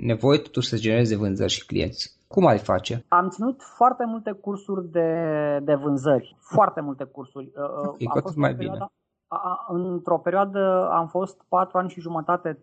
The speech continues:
Speaker 2: trainer, am predat vânzări și am avut după aceea posibilitatea să-i urmăresc pe oamenii care au fost în, uh, în cursurile mele.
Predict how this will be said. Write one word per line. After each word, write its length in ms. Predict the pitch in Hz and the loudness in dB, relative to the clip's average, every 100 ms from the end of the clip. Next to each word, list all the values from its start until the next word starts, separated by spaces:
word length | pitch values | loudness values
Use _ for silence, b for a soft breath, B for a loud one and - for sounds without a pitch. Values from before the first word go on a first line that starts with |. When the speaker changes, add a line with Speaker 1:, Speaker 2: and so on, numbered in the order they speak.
| _ | _
Speaker 2:
trainer, 680 | 170 185 185 151 131 156 - | -2 0 2 0 0 0 2
am 420 | 151 151 151 147 | 2 2 2 0
predat 340 | 151 139 147 180 | 0 0 0 0
vânzări 760 | 175 185 165 143 131 160 214 _ b - | -2 -2 -2 0 2 2 -2 _ b -20
și 400 | - 202 190 - | -10 -2 0 2
am 160 | 175 | 4
avut 180 | 175 185 | 4 2
după 180 | 214 214 | 0 2
aceea 340 | 190 190 208 | 2 2 2
posibilitatea 600 | 202 196 - 202 196 196 | 2 0 -4 -2 0 2
să-i 220 | 196 196 185 | 2 2 2
urmăresc 500 | 175 170 185 185 - | 2 0 -2 -2 0
pe 80 | |
oamenii 300 | 165 160 165 | 2 2 0
care 200 | 160 156 | 0 2
au 80 | 147 | 2
fost 400 | 147 160 156 - - | 2 -2 -4 -6 -8
în, 280 | 156 147 143 | -4 -2 0
uh, 440 | 143 139 135 135 - | 0 0 0 -2 -4
în 220 | 131 143 | -4 -4
cursurile 520 | 135 151 151 147 135 127 | -2 -6 -4 -4 -2 0
mele. 340 | 123 117 120 | 0 0 -4